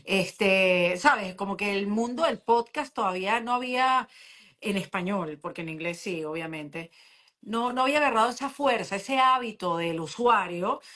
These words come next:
de escuchar un podcast, de ir, buscarlo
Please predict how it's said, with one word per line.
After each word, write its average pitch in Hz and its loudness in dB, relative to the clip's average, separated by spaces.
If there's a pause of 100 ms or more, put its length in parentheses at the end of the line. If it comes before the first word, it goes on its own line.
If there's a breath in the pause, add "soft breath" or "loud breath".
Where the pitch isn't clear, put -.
(120 loud breath)
de 180 0
escuchar 196 0
un 247 0
podcast, 294 -2
de 175 -2
ir, 247 -4
buscarlo 269 -2